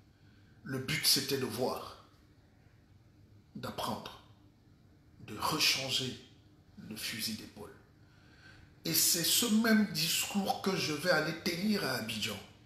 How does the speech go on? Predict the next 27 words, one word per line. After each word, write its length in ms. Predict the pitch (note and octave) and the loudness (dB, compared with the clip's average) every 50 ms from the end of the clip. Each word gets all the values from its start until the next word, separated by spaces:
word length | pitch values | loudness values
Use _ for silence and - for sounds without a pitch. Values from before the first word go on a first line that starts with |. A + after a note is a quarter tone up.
| - - - - - - - - - - - - - - - - - - - - - - - | -20 -20 -20 -20 -20 -20 -20 -20 -20 -20 -20 -20 -20 -20 -20 -20 -20 -20 -20 -20 -20 -10 0
Parce 240 | - G#3 G3 - - | 2 2 2 2 2
que 100 | - B3+ | 2 0
la 180 | - G#3 D#3+ C#3+ | 2 2 2 0
France 540 | - - - A3 - A3+ A#3+ A#3 - - - | 0 -2 -2 0 2 2 2 2 2 0 0
a 100 | F3+ E3+ | 0 2
réti-, 500 | - E3+ F3+ F3+ - - - G3 G3 - - | 2 0 -2 -2 -2 -2 -2 -2 -2 0 0
a 100 | G3 F#3+ | 0 0
démonté 840 | - - - E3+ D#3 D3+ D#3 D#3+ D#3+ D#3+ D#3 - G#3 G3+ G3+ - | 0 0 0 0 0 0 0 -2 -4 -4 -2 0 0 0 0 0
toutes 260 | - C4 B3 B3+ - - | -2 -2 -2 0 0 0
ses 400 | - - D3 C#3 C#3 B2 B2+ C#3 | 0 0 0 -2 -4 -4 -6 -4
usines 300 | C3+ B2 C3+ D#3+ D#3+ C#3+ | -4 -4 -4 -4 -4 -6
au 80 | C#3 | -6
Cameroun. 520 | C#3 - C3+ A#2 A2+ A2+ A2+ B2+ C3 - - - - - - - - | -6 -6 -6 -6 -6 -8 -8 -8 -8 -8 -10 -12 -16 -20 -20 -12 -8
Ils 180 | F3 E3+ D#3 D#3+ | -6 -4 -2 0
ont 100 | D#3+ D#3+ | 0 2
senti 540 | D#3 - - C3 B2+ C3 C3 - - - D3 | 2 2 0 0 -4 -6 -4 -4 -4 -4 -2
les 140 | C3+ A#2+ A2 | -4 -4 -2
gars 220 | - B2 B2+ B2 - | -2 -2 -2 -2 -2
si 240 | - - - B2+ B2+ | -4 -4 -4 -6 -6
très 220 | - - C3+ B2+ | -6 -4 -4 -4
méchants, 340 | B2+ A#2+ G#2+ - - - - - - - - - - - - - - - - - - - - - - - - - - | -4 -2 -2 -4 -4 -4 -8 -14 -18 -20 -20 -20 -20 -20 -20 -20 -20 -20 -20 -20 -20 -20 -20 -20 -20 -20 -20 -2 0
très 460 | - - - - - D#3 D#3+ F3 E3+ | 0 0 0 -2 -4 -4 -4 -4 -4
dangereux. 360 | - A#2+ A2 A2+ A2 - - - - - - - - - - - - - - - - - - - - - - - - - - - - - - | -4 -6 -6 -6 -8 -8 -10 -12 -16 -20 -20 -20 -20 -20 -20 -20 -20 -20 -20 -20 -20 -20 -20 -20 -20 -20 -20 -20 -20 -20 -20 -20 -20 -10 -6
Ils 200 | F#3+ F3 D#3+ F3 | -4 -2 0 0
ont 120 | E3+ D#3+ D3+ | 0 0 -2
vu 200 | B2+ C3+ E3+ D#3+ | -2 -4 -4 -2
notre 340 | D#3+ D#3 D3 C#3 - C3+ | 0 0 -2 -2 -2 -4